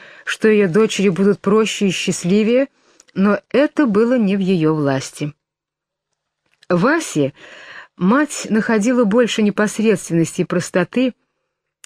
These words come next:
вероятно, с Асей было легче и приятнее.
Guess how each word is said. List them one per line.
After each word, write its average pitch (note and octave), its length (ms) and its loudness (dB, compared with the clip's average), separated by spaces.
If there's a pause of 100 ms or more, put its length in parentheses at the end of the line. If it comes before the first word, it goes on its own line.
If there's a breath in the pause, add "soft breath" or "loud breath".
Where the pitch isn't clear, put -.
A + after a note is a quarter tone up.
вероятно, G3 500 0
с - 140 -4
Асей G#3+ 320 0
было F#3+ 260 2
легче F#3+ 440 -2
и C#3+ 60 -2
приятнее. E3+ 760 -4